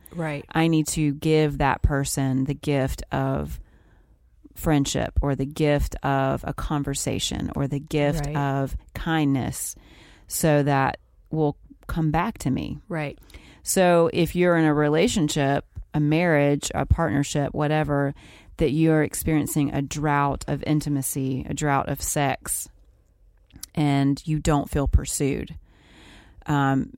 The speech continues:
Speaker 2: you're, for me, my best bet has been to pursue, even if I didn't feel
Speaker 1: Right.
Speaker 2: like it.
Speaker 1: Right.
Speaker 2: Even if it was uncomfortable or inconvenient for me, if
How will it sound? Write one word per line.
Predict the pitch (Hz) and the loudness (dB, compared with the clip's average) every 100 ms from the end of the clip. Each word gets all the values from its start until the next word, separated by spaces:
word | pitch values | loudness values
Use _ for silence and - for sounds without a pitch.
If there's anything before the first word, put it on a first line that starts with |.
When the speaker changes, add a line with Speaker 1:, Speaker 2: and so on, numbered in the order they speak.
| _ _ _ _ | _ _ _ _
Speaker 2:
you're, | 165 156 156 139 - _ _ _ - | -6 0 0 0 -10 _ _ _ -2
for | - 147 | 2 4
me, | 165 202 156 | 4 6 6
my | 147 143 | 4 2
best | 139 139 139 - | 2 0 -2 -4
bet | 139 135 143 | -4 -2 -4
has | 143 143 | -6 -6
been | 170 143 147 | 0 0 0
to | - 143 | -2 0
pursue, | - 147 139 - 147 135 - | 0 -2 -2 -2 0 0 -2
even | 156 190 196 | -2 2 2
if | 196 | 2
I | 180 | 2
didn't | 165 147 147 | 2 0 -2
feel | - 165 | 2 2
Speaker 1:
Right. | 135 | 2
Speaker 2:
like | 117 - | 0 -2
it. | - - - 190 | -8 -10 -14 -8
Speaker 1:
Right. | 156 147 139 - - - - | -6 -6 -10 -16 -20 -14 2
Speaker 2:
Even | 175 185 | 2 4
if | 180 185 | 2 2
it | 170 | 2
was | 156 156 151 - | 4 2 2 0
uncomfortable | 160 156 175 165 165 147 143 | 0 0 0 0 0 0 0
or | 127 143 143 139 | 2 2 2 0
inconvenient | 165 170 - 165 151 170 180 143 - | 0 0 0 0 2 2 4 2 0
for | - 147 | 0 2
me, | 139 135 127 - - | 2 2 -2 -4 -6
if | 147 | -6